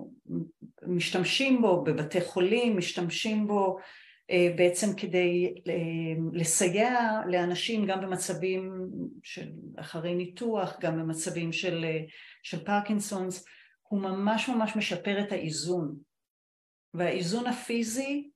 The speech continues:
עוזר לנו לשפר את האיזון המנטלי שלנו, והאיזון המנטלי שלנו עוזר לנו לשפר את האיזון הפיזי. והתנועתיות הזו, האינסופית, בין הדברים,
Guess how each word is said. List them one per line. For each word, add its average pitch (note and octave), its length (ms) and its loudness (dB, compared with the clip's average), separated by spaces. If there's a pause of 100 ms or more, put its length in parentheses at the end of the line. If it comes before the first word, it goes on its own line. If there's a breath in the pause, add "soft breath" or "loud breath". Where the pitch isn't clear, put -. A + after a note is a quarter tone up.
(420)
עוזר F3+ 320 -2
לנו G3 200 -4
לשפר F3+ 400 -4
את F3+ 100 -4
האיזון F3 300 -2
המנטלי E3+ 540 0
שלנו, C#3 500 -6 (280)
והאיזון E3 480 0
המנטלי F#3+ 540 2
שלנו A3 680 2 (280 loud breath)
עוזר E3+ 360 2
לנו F3 160 4
לשפר E3 400 0
את D#3+ 100 -2
האיזון D3+ 340 0
הפיזי. D3 580 -6 (540 loud breath)
והתנועתיות G3+ 840 6
הזו, E3+ 560 4 (360)
האינסופית, F#3+ 880 0 (120)
בין F#3+ 180 2
הדברים, A3 800 2